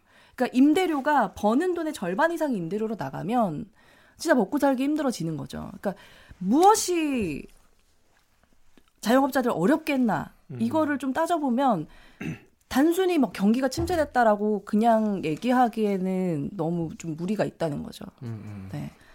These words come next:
Speaker 2: 음.
Speaker 1: 그러면 노년역은 줄었는데
Speaker 2: 음.
Speaker 1: 그러면 우리 상권이 노년역밖에, 노년역 상권밖에 없냐?
Speaker 2: 음, 음.
Speaker 1: 노년역 외에도 서울 전역에 그러면 공실률을 한번 보자.
Speaker 2: 음,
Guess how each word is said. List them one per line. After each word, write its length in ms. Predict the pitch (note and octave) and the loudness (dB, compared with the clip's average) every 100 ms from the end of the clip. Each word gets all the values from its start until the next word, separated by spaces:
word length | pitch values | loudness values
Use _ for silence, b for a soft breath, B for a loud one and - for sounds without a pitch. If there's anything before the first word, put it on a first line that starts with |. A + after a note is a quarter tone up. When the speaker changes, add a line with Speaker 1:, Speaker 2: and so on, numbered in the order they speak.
| B | B
Speaker 2:
음. 140 | G2 B | -20 B
Speaker 1:
그러면 340 | E4 F4+ D#4 | 2 4 4
노년역은 800 | F#3+ B3 E4+ F#4 F4 D#4+ C4 C#4+ | 2 4 4 4 4 4 2 -2
줄었는데 960 | B3+ G3 A3 A3 F3+ D3+ D3+ E3+ D#3+ B2+ | -2 0 0 2 0 -2 -2 -2 -2 -2
Speaker 2:
음. 40 | |
Speaker 1:
그러면 260 | G3+ A#3 A3 - | 0 0 0 -2
우리 220 | A3 C4 | 0 0
상권이 440 | D#4 E4+ E4+ D#4 | -2 0 2 4
노년역밖에, 760 | F3 F3 C4+ D#4 D4 B3 - - | 2 2 2 2 2 -2 -4 -4
노년역 400 | F3 A3 D4+ D4 | 2 2 4 0
상권밖에 520 | D4+ D4 D#4+ D4 - | -2 0 2 2 0
없냐? 720 | E3+ D3 D#3 C#3+ D#3 D#3+ D3 G#2 | -2 -2 -2 0 0 -2 -2 -2
Speaker 2:
음, 40 | |
음. 40 | |
Speaker 1:
노년역 480 | F3+ B3 E4 E4+ B3+ | 2 4 6 4 2
외에도 420 | F3 F3 F#3 E4+ G#4+ | 2 2 0 -2 -2
서울 320 | - F4+ G4 | 0 2 2
전역에 500 | - F#3+ A#3+ E4+ F4 | 0 0 2 2 0
그러면 240 | G#3+ A3 G3+ | -2 -2 -2
공실률을 560 | F3+ F#3 C4 B3 A3+ | -2 -2 -2 -2 -2
한번 220 | B3+ B3+ | -2 -2
보자. 600 | F#3+ E3+ F3 C#3 C#3 C#3+ | -2 -2 0 0 0 0
Speaker 2:
음, 120 | C#3 | -2